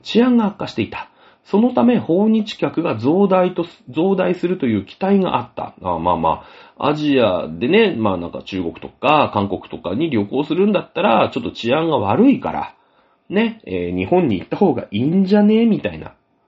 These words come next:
まあそういうことなのかな？うん。えー、いう期待があったという感じですね。えー、これもまあ、そもそもですね。まあ、とりあえず一番を消していきましょう。まあ、これは知ってる知らない問題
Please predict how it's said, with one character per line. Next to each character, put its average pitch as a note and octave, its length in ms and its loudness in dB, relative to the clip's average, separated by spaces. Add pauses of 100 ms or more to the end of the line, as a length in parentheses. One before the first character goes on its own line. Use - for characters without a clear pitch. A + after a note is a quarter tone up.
(280)
ま G#3+ 80 -6
あ - 20 -6
そ G#3 240 2
う A3 60 4
い A3 60 2
う G#3+ 80 0
こ G#3 140 -4
と A3+ 180 -2
な C3 140 0
の D#2+ 120 -6
か - 160 -16
な？ A#3 260 -2 (420)
う G#2 60 -2
ん。 F2+ 300 -2 (1500)
え - 80 2
ー、 - 20 6 (500)
い F3+ 140 -2
う F#3 100 -2
期 - 140 -16
待 D3+ 160 0
が A2+ 220 -2
あ A2+ 40 2
っ G#2 120 -12 (120)
た G#2 140 -2
と - 180 -12 (280)
い G#2+ 140 -2
う A2 200 0
感 F#2+ 400 -4
じ F2+ 160 -8
で E2 100 -4
す - 180 -14
ね。 F2+ 360 -2 (480)
え E3+ 600 2
ー、 - 40 -20
こ A2+ 340 0
れ B2+ 200 2
も D#3+ 260 0
ま D3+ 440 2
あ、 - 20 -20 (400)
そ - 140 -6
も A2 160 2
そ - 160 -6
も D#2+ 200 -2
で C#2+ 100 -10
す - 100 -12
ね。 F2+ 200 -2
ま B2+ 80 -2
あ、 - 40 -6
と B3 100 2
り D4+ 80 4
あ E4+ 40 4
え - 20 0
ず G3 80 0
一 D#3+ 260 -4
番 C4 200 2
を G2 40 -2
消 - 180 -12
し - 140 -12
て F3+ 100 -2
い D#3 80 -4
き D3 60 -6
ま A#2 100 -4
し - 80 -4
ょ G2+ 40 4
う。 - 680 -12
ま C3 60 -2
あ、 A#2+ 40 -4
こ E3+ 140 2
れ G#3 80 6
は C4+ 120 4
知 A#3 160 -4
っ G3+ 60 -4
て C4+ 200 -6
る C#4 100 2
知 G3+ 160 -4
ら G3+ 100 4
な A3 160 0
い A3+ 60 0
問 A#3 260 2
題 E3+ 380 -2